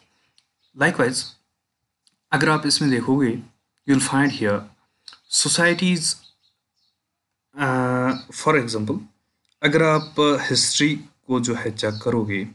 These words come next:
ठीक, you will find जो हमारे ancestors थे, ठीक, जो हमारे क्या थे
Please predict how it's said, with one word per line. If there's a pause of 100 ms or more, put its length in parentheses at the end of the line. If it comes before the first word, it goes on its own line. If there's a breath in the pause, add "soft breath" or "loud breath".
(1160)
ठीक, (1800)
you
will
find (260)
जो
हमारे
ancestors
थे, (960)
ठीक, (1200)
जो
हमारे
क्या
थे